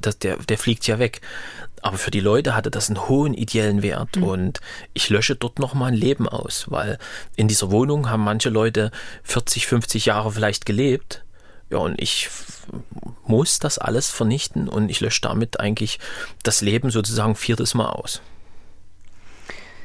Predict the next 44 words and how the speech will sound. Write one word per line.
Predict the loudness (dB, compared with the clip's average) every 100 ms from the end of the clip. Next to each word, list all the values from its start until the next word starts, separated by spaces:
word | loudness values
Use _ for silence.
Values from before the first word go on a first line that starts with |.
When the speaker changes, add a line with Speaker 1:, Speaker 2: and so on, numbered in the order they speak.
| -8
Speaker 2:
Was | -4 -2
machst | 0 2
du |
als | 0 0
erstes | -2 0 2 2 2
beim, | 2 2 2 0
beim | 0 2 2
Tatort | 0 2 2 0
reinigen? | 0 0 2 2 0
Also | 0 0
gibt's | -2 0 2
ein, | 2 2
ein | 2 2 2
System | 0 0 2 2 2
oder | 2
kommt | 0 0 0
das | 0
immer | 2 2
drauf | 2 0
an, | 2 4
in | 4 2
welchem | 0 2 0 0
Zustand | 0 2 2 0 -2
die | -2
Wohnung | 0 0 0
ist? | -2 -6 -10 -12 -8 0
Speaker 1:
Genau, | 0 0
also | 0 0
es | 2
ist | 2 0 0 -8 -12 -12 -12 -12 -12 -2
schon | 2 2
der | 2
Zustand | 2 2 2 2
entscheidend. | 0 0 0 0 2 0 -2 -6 -6 -8 -6 -4 -4 -2 -4 0
Ähm, | 2 2 0 0 -2 -4 -4
wenn | 0 2
die | 2
Leute | 4 2 2
zum | 0
Beispiel | 0 0 0
im |
Bett | 0 0
verstorben | -2 0 2 2
sind, | 2 2 0